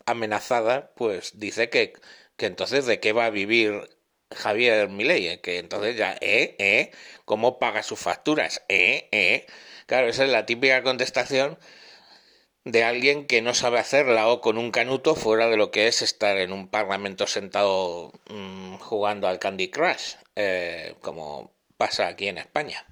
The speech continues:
Entonces, bueno, pues este señor es que tiene también sus cosas, sus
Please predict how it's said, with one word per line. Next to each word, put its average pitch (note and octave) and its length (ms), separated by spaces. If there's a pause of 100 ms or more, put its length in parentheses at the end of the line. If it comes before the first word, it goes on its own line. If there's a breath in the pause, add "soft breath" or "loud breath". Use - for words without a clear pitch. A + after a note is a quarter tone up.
(1500 loud breath)
Entonces, G2+ 260
bueno, G2 200
pues - 140
este G2 220
señor G2+ 280
es G2+ 60
que A2 120
tiene G2+ 260
también F#2+ 380
sus - 280
cosas, - 360
sus F#2+ 420